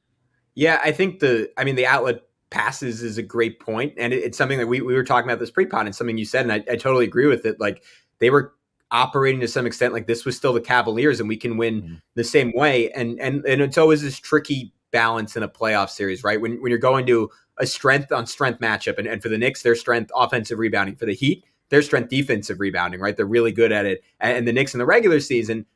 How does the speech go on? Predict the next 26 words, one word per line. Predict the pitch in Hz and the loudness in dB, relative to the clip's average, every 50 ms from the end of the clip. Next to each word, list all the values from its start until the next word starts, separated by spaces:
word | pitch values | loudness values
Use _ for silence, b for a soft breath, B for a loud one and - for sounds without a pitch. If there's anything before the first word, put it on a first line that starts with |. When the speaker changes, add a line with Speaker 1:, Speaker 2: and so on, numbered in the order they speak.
| _ _ _ _ | _ _ _ _
Speaker 1:
didn't | - 170 147 | -4 -2 -2
struggle | 139 - 170 175 - 208 175 147 | 0 2 2 4 4 6 4 4
on | 135 | 4
the | 123 120 120 | 2 0 0
offensive | 117 113 - 120 104 - 101 - | 0 0 0 -4 -6 -6 -6 -2
glass, | 117 113 110 104 | 0 0 0 0
but | - - 107 | -2 -2 0
they | 117 120 | 2 2
went | 123 135 135 135 | 4 2 0 -2
from | - 131 120 | -2 -4 -4
a | |
team | 117 - - 131 120 117 113 | -4 -4 -2 -2 -2 -2 -2
that | 113 113 110 - - _ _ _ _ - | -2 -2 -4 -4 -8 _ _ _ _ 0
otherwise | 127 139 147 175 160 143 131 120 120 113 107 107 110 | 2 4 6 6 6 6 6 6 4 2 0 -4 -6
was | 117 107 101 | -8 -8 -8
the | 110 | -8
second | - - 151 139 - 135 123 | -4 -2 -2 -2 -2 -2 -2
best | 127 120 - - | -2 -2 2 2
offensive | 120 120 117 143 120 107 - 110 104 | 2 2 2 0 -2 -4 -4 -4 -2
rebounding | 117 117 113 113 110 107 104 | -2 0 0 -2 -4 -4 -6
team | - 117 107 | -8 -8 -8
in | 104 | -6
the | 104 | -4
N | 104 101 | -4 -4
B | 98 117 175 226 | 0 2 4 4
A | 202 143 135 131 | 6 4 2 0